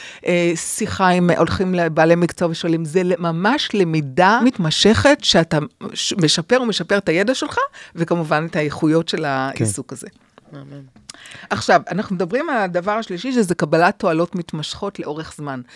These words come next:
Speaker 1: זה לא שהלכתי לסרט, היה מה זה כיף, וחזרתי הביתה.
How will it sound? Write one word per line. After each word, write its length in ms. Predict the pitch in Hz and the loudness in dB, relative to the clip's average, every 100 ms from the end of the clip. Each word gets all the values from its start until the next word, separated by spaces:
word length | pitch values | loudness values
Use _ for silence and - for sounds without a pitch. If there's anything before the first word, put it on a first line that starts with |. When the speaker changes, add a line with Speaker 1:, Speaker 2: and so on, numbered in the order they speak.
| - - - | -20 -18 -6
Speaker 1:
זה 160 | 175 208 | 4 4
לא 200 | 247 339 | 6 2
שהלכתי 580 | - 359 220 202 - | 2 4 4 2 -2
לסרט, 460 | 190 180 - 190 180 | -2 -2 0 0 0
היה 240 | 208 233 | -2 -2
מה 180 | 240 269 | -4 -6
זה 100 | 262 285 _ | -6 -8 _
כיף, 300 | - 277 233 | 0 2 2
וחזרתי 500 | 170 180 160 151 - | -4 -4 0 0 0
הביתה. 400 | 151 139 139 143 | -4 -4 -4 -6